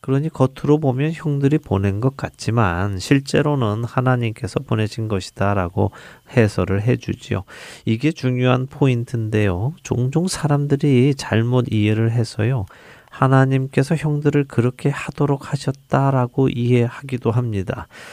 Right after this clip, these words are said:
하나님께서 사람으로 잘못을 저지르도록 하셨다는 것이죠. 예를 들어 예수님을 팔아먹은 가룟 유다 같은 경우도 유다가 반드시 예수님을 팔아야 했기에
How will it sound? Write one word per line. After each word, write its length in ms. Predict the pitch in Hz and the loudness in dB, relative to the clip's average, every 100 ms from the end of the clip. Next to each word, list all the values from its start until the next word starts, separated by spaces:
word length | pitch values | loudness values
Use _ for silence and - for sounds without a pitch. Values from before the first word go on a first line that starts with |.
| - | -8
하나님께서 840 | - 143 147 143 151 135 135 123 | 0 2 2 2 -2 2 2 2
사람으로 640 | 147 - 104 113 117 113 143 | 2 0 0 2 0 -2 -4
잘못을 760 | 139 - 95 117 127 147 143 | -4 0 0 2 2 4 2
저지르도록 1080 | 139 - 95 127 139 139 131 117 110 101 131 | 2 0 2 4 4 4 2 2 2 2 -2
하셨다는 560 | 131 - - 101 95 92 | -6 -6 -6 -4 -2 -4
것이죠. 500 | 92 - - - 92 - - - - | -6 -8 -12 -10 -10 -12 -20 -20 -6
예를 300 | 117 127 160 | 2 4 4
들어 320 | 151 139 117 135 | 4 4 4 4
예수님을 680 | 107 117 135 151 151 147 151 | 4 2 2 0 0 2 0
팔아먹은 720 | - 156 143 135 131 139 151 - | -2 -2 0 0 0 -2 -4 -4
가룟 420 | - 101 107 107 117 | -2 0 0 0 -2
유다 380 | 101 101 - 117 | -4 -2 -2 0
같은 380 | 113 - 123 117 | 0 -2 -4 -2
경우도 600 | 98 90 92 143 95 82 | 0 -2 -4 -4 -4 -2
유다가 380 | 98 139 147 - | 0 2 0 -2
반드시 580 | - 131 139 143 - 139 | -4 -2 0 0 2 2
예수님을 520 | 107 - 123 123 131 | 2 2 2 4 2
팔아야 480 | - - 165 165 151 | 0 -2 2 4 4
했기에 680 | 135 139 - 127 98 92 95 | 4 0 0 2 4 2 0